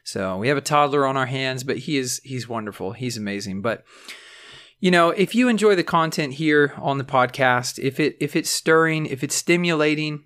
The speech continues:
I hope that you'll subscribe and also share the podcast with a friend. Uh, I'm dropping new content every single day this year here in two thousand and nineteen, and we'll see what twenty twenty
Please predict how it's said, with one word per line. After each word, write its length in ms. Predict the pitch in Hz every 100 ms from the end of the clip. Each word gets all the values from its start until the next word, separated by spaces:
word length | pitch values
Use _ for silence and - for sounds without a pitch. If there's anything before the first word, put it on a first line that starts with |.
| -
I 60 | 139
hope 240 | 175 196
that 80 | 156
you'll 160 | 143
subscribe 640 | 139 139 123 - 135 143 135
and 100 | 120
also 240 | 127 -
share 320 | 123 - 127
the 80 | 123
podcast 600 | 120 120 123 - 123 -
with 100 | 131
a 60 | 117
friend. 360 | - 131 135 - - - -
Uh, 220 | 117 113
I'm 160 | 139 143
dropping 440 | 147 143 143 135
new 160 | 147 160
content 540 | - 151 147 147 139
every 260 | 160 156 165
single 380 | - 160 160 147
day 240 | 147 147
this 240 | 143 131
year 180 | 151 165
here 220 | 170 165
in 80 | 156
two 120 | 156
thousand 300 | 170 170 165
and 80 | 160
nineteen, 400 | 160 165 190 247
and 80 | 240
we'll 80 | 214
see 220 | - 233
what 180 | 208 -
twenty 320 | - 196 185
twenty 400 | - 175 170 165